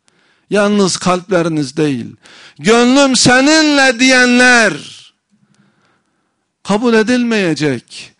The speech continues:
Kıyamet gününde "Gönlüm, benim gönlüm de filanlarla birlikteydi ya Rabbi. Ama onlara uymadım, onlara katılmadım, rahatımı düşündüm." Böyle diyenler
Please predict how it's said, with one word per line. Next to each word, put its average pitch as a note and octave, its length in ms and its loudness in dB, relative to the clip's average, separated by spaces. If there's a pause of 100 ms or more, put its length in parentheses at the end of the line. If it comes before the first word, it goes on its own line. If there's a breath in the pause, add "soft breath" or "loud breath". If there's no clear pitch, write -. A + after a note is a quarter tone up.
(220 soft breath)
Kıyamet A3+ 600 0
gününde B3 420 2
"Gönlüm, B3+ 560 4 (280)
benim C4 400 0
gönlüm C4+ 440 0
de C4 140 2
filanlarla C4 840 4
birlikteydi A#3+ 600 0
ya G#3+ 240 4
Rabbi. E3+ 520 0 (840 soft breath)
Ama B3 220 0
onlara B3+ 520 2
uymadım, C4 640 2
onlara B3+ 400 2
katılmadım, C#4 800 0
rahatımı C4 680 0
düşündüm." B3 960 0 (1800)
Böyle G#3 320 -2
diyenler D#3 760 -4